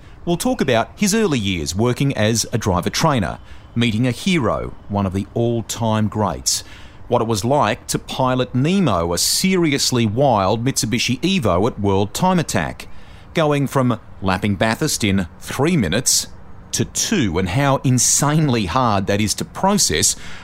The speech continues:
while being immensely exhilarating. Plus a story you may not have heard on a pretty serious medical challenge he faced leading up to Bathurst two thousand and five,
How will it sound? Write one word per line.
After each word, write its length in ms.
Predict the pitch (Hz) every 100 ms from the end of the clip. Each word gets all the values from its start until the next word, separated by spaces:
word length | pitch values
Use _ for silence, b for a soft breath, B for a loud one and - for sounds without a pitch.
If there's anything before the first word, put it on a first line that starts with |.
| -
while 160 | 110 104
being 340 | 113 110 113 -
immensely 500 | 117 123 - 110 101
exhilarating. 760 | 92 120 110 95 85 82 65 - B B B
Plus 220 | - 226 262
a 80 |
story 320 | - 202 151 139
you 120 | 127
may 300 | 123 139 170
not 160 | 160
have 140 | 135 -
heard 340 | 117 92 95
on 100 | 107
a 120 | 110
pretty 280 | - 170 151
serious 600 | 131 - 151 131 123 104
medical 500 | 120 143 190 214 135
challenge 440 | 107 107 90 85 -
he 100 | 90
faced 480 | - 67 101 - -
leading 260 | 120 127 123
up 160 | 123 -
to 120 | 113
Bathurst 440 | 110 107 117 -
two 140 | 123 113
thousand 420 | 104 92 90 92
and 140 | 92
five, 460 | - 117 85 55